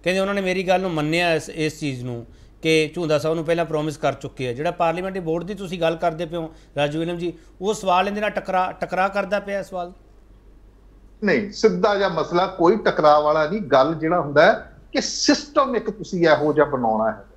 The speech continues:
Speaker 1: ਹੂੰ।
Speaker 2: ਜਿਹਦੇ ਵਿੱਚ ਜਿਹੜਾ ਇੰਡੀਵਿਜੂਅਲ, ਹੁਣ ਇਹ ਸਵਾਲ ਹੈ ਵੀ ਜੇ ਸੁਖਬੀਰ ਸਿੰਘ ਬਾਦਲ ਕਹਿਣਗੇ ਤਾਂ ਫੇਰ ਆਪਾਂ ਗੱਲ ਮੰਨਾਂਗੇ। ਹੁਣ ਸੁਖਬੀਰ ਸਿੰਘ ਬਾਦਲ ਜੋ ਕਹਿ ਰਹੇ ਨੇ ਜਾਂ ਸੁਖ-, ਅਹ, ਸਰਦਾਰ ਸੁਖਦੇਵ ਸਿੰਘ ਢੀਂਡਸਾ ਕਹਿ ਰਹੇ ਨੇ, ਉਹਦੀ ਜਿਹੜੀ veracity ਹੈਗੀ ਹੈ ਵੀ ਉਹ ਕੌਣ ਸਹੀ ਕਹਿ ਰਿਹਾ, ਕੌਣ,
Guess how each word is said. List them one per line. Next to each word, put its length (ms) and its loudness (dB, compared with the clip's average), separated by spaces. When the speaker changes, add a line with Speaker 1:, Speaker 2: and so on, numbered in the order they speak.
Speaker 1:
ਹੂੰ। 160 -10
Speaker 2:
ਜਿਹਦੇ 340 4
ਵਿੱਚ 340 4
ਜਿਹੜਾ 220 4
ਇੰਡੀਵਿਜੂਅਲ, 720 4
ਹੁਣ 120 6
ਇਹ 80 6
ਸਵਾਲ 280 2
ਹੈ 60 0
ਵੀ 120 -4
ਜੇ 580 4
ਸੁਖਬੀਰ 520 0
ਸਿੰਘ 200 -2
ਬਾਦਲ 320 6
ਕਹਿਣਗੇ 680 2
ਤਾਂ 80 2
ਫੇਰ 300 4
ਆਪਾਂ 240 -2
ਗੱਲ 220 0
ਮੰਨਾਂਗੇ। 420 0
ਹੁਣ 360 -2
ਸੁਖਬੀਰ 480 0
ਸਿੰਘ 180 -2
ਬਾਦਲ 300 0
ਜੋ 220 6
ਕਹਿ 240 2
ਰਹੇ 120 2
ਨੇ 140 0
ਜਾਂ 420 -2
ਸੁਖ-, 440 0
ਅਹ, 40 2
ਸਰਦਾਰ 340 2
ਸੁਖਦੇਵ 320 2
ਸਿੰਘ 160 -2
ਢੀਂਡਸਾ 340 0
ਕਹਿ 160 2
ਰਹੇ 100 6
ਨੇ, 140 -6
ਉਹਦੀ 420 6
ਜਿਹੜੀ 180 4
veracity 600 2
ਹੈਗੀ 300 2
ਹੈ 180 6
ਵੀ 240 -6
ਉਹ 220 4
ਕੌਣ 220 2
ਸਹੀ 280 0
ਕਹਿ 160 2
ਰਿਹਾ, 100 0
ਕੌਣ, 140 4